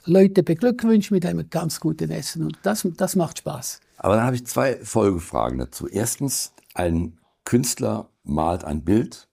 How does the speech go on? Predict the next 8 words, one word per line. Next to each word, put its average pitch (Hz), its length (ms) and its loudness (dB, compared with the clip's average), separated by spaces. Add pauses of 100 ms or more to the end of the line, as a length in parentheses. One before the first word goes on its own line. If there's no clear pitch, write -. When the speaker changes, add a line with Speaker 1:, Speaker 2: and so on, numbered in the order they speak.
Speaker 2:
kreiert 92 480 -4
eine, 82 420 -4
komposiert, 92 540 -4
komponiert 92 460 -4
einen, 85 220 -2
einen 78 180 -6
Song. 101 380 -2 (560)
Du 135 440 2